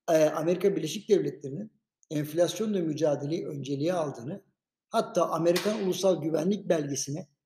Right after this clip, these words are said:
tarihte ilk defa tehdit olarak enflasyonun ilave edildiğini görüyoruz.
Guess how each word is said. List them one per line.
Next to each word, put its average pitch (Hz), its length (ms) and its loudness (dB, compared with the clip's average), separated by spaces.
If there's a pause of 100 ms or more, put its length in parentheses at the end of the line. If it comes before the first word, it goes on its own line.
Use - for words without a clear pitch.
tarihte 208 480 6
ilk - 220 2
defa - 280 -2 (560)
tehdit 226 400 4
olarak 208 340 6
enflasyonun 170 580 -2
ilave 143 460 0
edildiğini 147 440 0
görüyoruz. - 600 -14